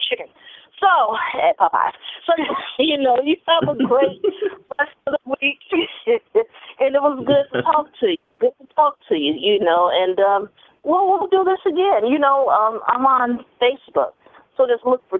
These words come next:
Speaker 1: Kimberly Ville on Facebook, and I think it's facebook dot com slash black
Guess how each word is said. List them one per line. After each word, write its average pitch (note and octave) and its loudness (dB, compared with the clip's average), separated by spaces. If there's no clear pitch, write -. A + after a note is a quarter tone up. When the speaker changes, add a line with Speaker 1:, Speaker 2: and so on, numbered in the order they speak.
Speaker 1:
Kimberly B3 0
Ville G#3 0
on F3 -4
Facebook, F#3 0
and F3+ 0
I F3 0
think F#3+ -6
it's G#3 -4
facebook F#3 -4
dot C3+ -2
com F#3+ 0
slash D#3 2
black F#3+ 0